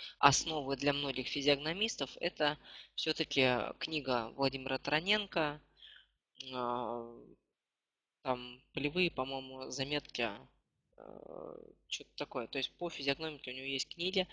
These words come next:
и сейчас эти книги, м, э, пользуются дикой популярностью, потому что, э, все читать характер мы хотим заранее, чтобы не ошибаться, потому что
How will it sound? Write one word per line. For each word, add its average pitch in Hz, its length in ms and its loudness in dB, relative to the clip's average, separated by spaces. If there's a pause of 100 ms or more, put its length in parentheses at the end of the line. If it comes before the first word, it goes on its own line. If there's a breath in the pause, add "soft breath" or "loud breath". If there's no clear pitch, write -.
(380 loud breath)
и 147 260 6
сейчас 202 440 6
эти 151 160 -2
книги, 160 320 2
м, 135 360 -4
э, 123 840 -2 (100)
пользуются 139 420 -2
дикой 139 280 -4
популярностью, 170 800 -2
потому 123 320 -8
что, 117 320 -4 (540 loud breath)
э, 117 580 -4
все 196 220 6
читать - 640 2
характер 135 460 -6 (520)
мы 131 140 -10
хотим 131 400 -6 (140)
заранее, 143 540 2
чтобы 127 260 -6
не 123 60 -2
ошибаться, 156 640 4 (460 loud breath)
потому 147 280 -4
что 135 360 6